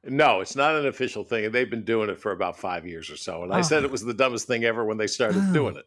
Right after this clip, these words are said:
Speaker 3: God.
Speaker 1: It's
Speaker 3: Okay.
Speaker 1: like, come on.
Speaker 3: Well, they, I
Speaker 1: Come
Speaker 3: mean,
Speaker 1: on.
Speaker 3: I see why they do it, because it got me. I'm like, "Oh, my God, this is like a hurricane."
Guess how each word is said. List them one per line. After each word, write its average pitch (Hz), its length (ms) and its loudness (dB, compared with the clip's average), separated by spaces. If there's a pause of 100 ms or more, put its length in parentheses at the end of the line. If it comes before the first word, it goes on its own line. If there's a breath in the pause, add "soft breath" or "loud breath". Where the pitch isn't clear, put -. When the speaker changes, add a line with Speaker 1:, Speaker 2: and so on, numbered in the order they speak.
(120)
Speaker 3:
God. 110 540 0 (120)
Speaker 1:
It's 226 180 4
Speaker 3:
Okay. 180 480 4
Speaker 1:
like, 156 100 -10
come 160 220 -10
on. 80 360 -10
Speaker 3:
Well, 202 80 6
they, 226 240 2 (160)
I 190 60 6
Speaker 1:
Come 214 80 2
Speaker 3:
mean, 214 240 4
Speaker 1:
on. - 60 -8
Speaker 3:
I 175 100 4
see 190 180 4
why 190 120 6
they 196 120 2
do 247 200 0
it, 196 140 -4
because 156 200 2
it 180 120 0
got 185 220 4
me. 247 80 -2
I'm 185 80 2
like, 151 240 0
"Oh, 165 100 2
my 170 160 2
God, 220 300 0 (240 soft breath)
this 220 80 4
is 180 80 2
like 165 160 2
a 180 60 4
hurricane." 196 600 2